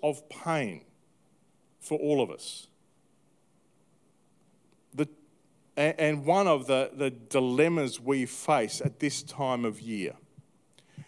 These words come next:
is as you go into com-, as you go into Christmas, a lot of people have the idealised Christmas in their heads, of what Christmas is meant to be. And it's often why Christmas can be a bit painful,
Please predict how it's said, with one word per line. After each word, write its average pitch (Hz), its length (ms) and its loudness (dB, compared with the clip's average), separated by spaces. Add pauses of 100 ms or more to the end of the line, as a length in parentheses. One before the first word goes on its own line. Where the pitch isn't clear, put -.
(120)
is 147 220 -2
as 147 260 0
you 147 40 -2
go 156 280 4
into 156 460 -4
com-, 131 280 -8 (120)
as 135 180 -4
you 139 40 -4
go 147 220 4
into 165 160 -4
Christmas, 123 440 -8
a 127 40 -6
lot 143 240 2
of 180 100 -2
people 143 300 -6
have 123 220 -6
the 127 240 -6
idealised 127 840 0
Christmas - 400 -10
in 120 120 -8
their 110 120 -8
heads, 139 340 -12 (600)
of 131 80 -4
what 135 120 0
Christmas 135 540 -6
is 117 220 -8
meant 131 260 -6
to - 80 -8
be. 151 320 -6 (540)
And 143 100 0
it's 156 100 -2
often 175 340 0
why 147 160 4
Christmas - 400 -6
can 135 160 -4
be 123 80 0
a 120 60 2
bit 120 320 -6
painful, 156 640 -4